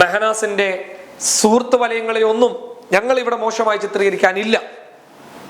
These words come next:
കാരണം അവരൊക്കെ സ്വാഭാവികമായിട്ടൊരു കേസ് വരുമ്പോൾ മെഹനാസിനെ സംരക്ഷിക്കാൻ വേണ്ടി ശ്രമിക്കും. പക്ഷേ ഇനി അതുണ്ടാകാൻ പാടില്ല. കാരണം വളരെ വ്യക്തമായി ഹൈക്കോടതി അടക്കം കൃത്യമായ നിരീക്ഷണം നടത്തിയപ്പോൾ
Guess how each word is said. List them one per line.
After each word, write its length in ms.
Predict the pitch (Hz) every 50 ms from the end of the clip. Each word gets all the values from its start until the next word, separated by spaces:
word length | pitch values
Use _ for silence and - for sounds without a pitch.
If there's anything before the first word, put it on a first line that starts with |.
| - - - -
കാരണം 280 | 180 185 208 214 214 - - - - - - - - 135 143
അവരൊക്കെ 360 | 180 233 262 254 262 254 254 240 240
സ്വാഭാവികമായിട്ടൊരു 760 | 220 226 233 247 247 240 240 233 233 226 220 220 220 214 220 -
കേസ് 240 | 214 220 220 220 208 214
വരുമ്പോൾ 320 | 208 202 202 196 190 190 185 190 - - - - - - -
മെഹനാസിനെ 380 | 233 240 247 240 240 233 220 214
സംരക്ഷിക്കാൻ 420 | 220 220 226 226 226 233 208 226 214 202
വേണ്ടി 120 | 202 196 202 185 180 -
ശ്രമിക്കും. 300 | - 196 - - - - - - - - - - - - - - - - -
പക്ഷേ 180 | 262 - - - - - - 226 214 254
ഇനി 160 | 349 381 381 359 294
അതുണ്ടാകാൻ 460 | - 202 175 156 - 123 120 - 101 -
പാടില്ല. 260 | 98 92 90 - - - - - - - - - - - - - - - - -
കാരണം 220 | - 180 208 254 254 240
വളരെ 180 | 240 277 294 294 269
വ്യക്തമായി 420 | 247 - 254 233 226 220 214 208 - - -
ഹൈക്കോടതി 480 | 180 202 202 - 220 214 208 190 196 190 190
അടക്കം 260 | 190 185 - - - - - - - - - - - - -
കൃത്യമായ 380 | 220 - - 226 208 202 190 185 185 180
നിരീക്ഷണം 420 | 185 185 208 196 - 208 196 185 180 175
നടത്തിയപ്പോൾ 500 | 170 175 - 180 165 160 165 170 156